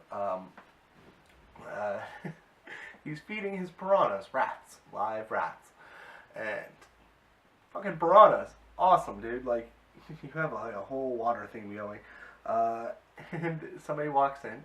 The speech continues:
It's his little sister. His little sister is back in town. Uh, they hug, and they cut to Black Lightning. Now he's at a warehouse that, uh,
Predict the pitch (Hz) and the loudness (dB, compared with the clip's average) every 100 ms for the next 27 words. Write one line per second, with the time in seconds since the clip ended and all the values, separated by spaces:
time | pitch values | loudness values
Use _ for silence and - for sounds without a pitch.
0 | - 151 - 156 135 110 113 120 - 101 | -18 -20 -16 -14 -10 -8 -8 -10 -10 -12
1 | - - - - - - - _ _ _ | -12 -18 -18 -20 -20 -20 -20 _ _ _
2 | - 110 95 104 123 143 139 - 123 - | -20 -14 -14 -4 -2 -2 -6 -8 -12 -8
3 | 120 113 - 101 107 113 110 110 90 80 | -8 -8 -8 -8 -6 -10 -14 -14 -14 -16
4 | - - - 98 98 98 90 92 - - | -18 -20 -16 -8 -6 -6 -8 -10 -14 -20
5 | - 180 _ _ _ - - - - - | -20 -20 _ _ _ -20 -16 -16 -16 -18
6 | - 117 123 113 110 - - _ 110 110 | -14 -2 2 2 2 -12 -20 _ -14 -12
7 | 104 120 98 - - 107 107 - 107 110 | -6 -4 -4 -8 -14 -12 -12 -6 -4 0
8 | - - - - - - - - 120 131 | 0 -2 -6 -20 -20 -18 -12 -2 0 0
9 | 131 127 123 131 - 113 - 107 98 | -2 -4 -2 -2 -2 -6 -8 -10 -10